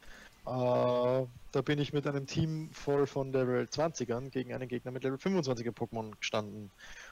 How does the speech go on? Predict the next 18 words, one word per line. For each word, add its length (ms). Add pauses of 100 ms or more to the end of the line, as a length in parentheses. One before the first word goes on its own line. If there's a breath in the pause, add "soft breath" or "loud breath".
Und 180
das 120
nur, 260
weil 140
ich 120
halt 360 (200)
wirklich 560
unter-, 540
weil, 160
weil, 160
weil 120
man 120
generell 400
unterschätzt, 580 (120)
dass 140
die 120
Trainerkämpfe 880
einfach 320